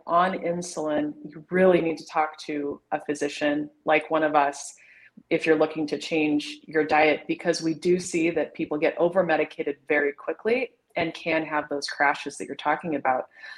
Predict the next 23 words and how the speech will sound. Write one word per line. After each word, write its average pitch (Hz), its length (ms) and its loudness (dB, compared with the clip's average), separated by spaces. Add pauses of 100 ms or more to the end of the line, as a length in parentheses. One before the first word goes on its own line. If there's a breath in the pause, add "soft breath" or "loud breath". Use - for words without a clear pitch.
(120)
So - 120 -2
someone 233 320 6
who's 226 200 4
on 175 180 6
insulin, 190 480 0
I 170 140 4
would 165 160 -2
say 160 180 0
be 165 180 -6
very 160 340 2
careful 147 580 -2
of 143 120 -10
doing 143 280 -4
any 143 140 -4
sort 147 220 -6
of 139 80 -8
intermittent 143 600 -4
fasting 151 500 2
if 147 160 -2
you're - 140 -8
already 143 400 2
on 139 260 -2
insulin. 240 540 0